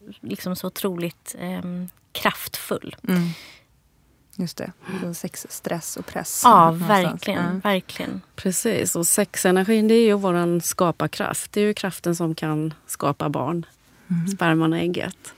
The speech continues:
Speaker 3: Och att den kraften kan man ju i perioder välja och använda till helt andra saker än att bara ha sex, absolut. Så jag håller
Speaker 2: Mm.
Speaker 3: verkligen med om det.
Speaker 2: Mm.
Speaker 3: Och sen tycker jag också att om man, eh,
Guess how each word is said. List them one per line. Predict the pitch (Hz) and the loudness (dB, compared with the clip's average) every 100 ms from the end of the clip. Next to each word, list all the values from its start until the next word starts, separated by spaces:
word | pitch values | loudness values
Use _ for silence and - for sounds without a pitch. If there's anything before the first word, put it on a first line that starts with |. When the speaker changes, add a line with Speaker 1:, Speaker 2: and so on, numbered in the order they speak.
| - | -20
Speaker 3:
Och | - - - 185 | -20 -18 -2 -2
att | - | 2
den | 185 | 2
kraften | 180 220 - - 180 | 2 0 -2 0 0
kan | - 175 | 2 2
man | 180 | 2
ju | |
i | |
perioder | 180 190 180 165 170 | 2 2 2 2 2
välja | 180 170 160 170 175 | 4 2 2 2 2
och | 160 175 | 2 2
använda | 175 165 165 165 | 2 0 -2 -4
till | 170 | -2
helt | 170 156 196 | -2 -2 0
andra | 185 165 | 0 0
saker | 160 170 160 - 175 | -2 -4 -4 -4 -4
än | 165 165 | -2 -4
att | 160 | -2
bara | 160 - | -2 -2
ha | 160 | -4
sex, | 170 - - - - | -4 -6 -6 -10 -8
absolut. | 175 - 190 202 - - | -8 -6 -4 -2 -4 -4
Så | 214 | 0
jag | |
håller | 180 | 0
Speaker 2:
Mm. | 175 | 0
Speaker 3:
verkligen | 180 - 202 | -2 -4 -4
med | 190 185 | -2 -2
om | 196 | -4
det. | 202 202 _ | -6 -10 _
Speaker 2:
Mm. | 208 190 170 - - _ - - - - _ _ | -2 0 -2 -10 -20 _ -20 -20 -20 -20 _ _
Speaker 3:
Och | - 190 | -6 2
sen | 208 | 2
tycker | 185 190 190 | 4 2 4
jag | |
också | 185 - 175 | 2 0 -2
att | 170 - | -2 -2
om | - 185 196 | 0 2 4
man, | 208 208 202 190 | 6 6 6 4
eh, | 190 180 180 175 | 4 2 0 -2